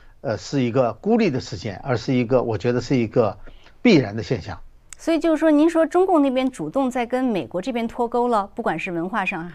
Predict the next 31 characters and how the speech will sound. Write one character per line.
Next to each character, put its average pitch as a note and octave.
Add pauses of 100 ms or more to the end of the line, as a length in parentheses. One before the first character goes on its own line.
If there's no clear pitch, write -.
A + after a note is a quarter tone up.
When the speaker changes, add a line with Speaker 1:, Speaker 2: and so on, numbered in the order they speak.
Speaker 2:
教 G3+
育 F3
上 D#3+
还 D3+
是 E3+
其 -
他 D#3+
方 E3
面。 D#3+ (1080)
Speaker 1:
对， G#3+
在 G#3
多 C#4
个 A#3+
方 F3+
面， D#3+
其 -
实 F3+
现 G3
在 D3+
脱 F#3+
钩 G#3+
的 G3
现 E3
象 D3
已 A#2
经 A#2+
比 C#3+
较 D3+
明 A2
确 D3
了。 G#2+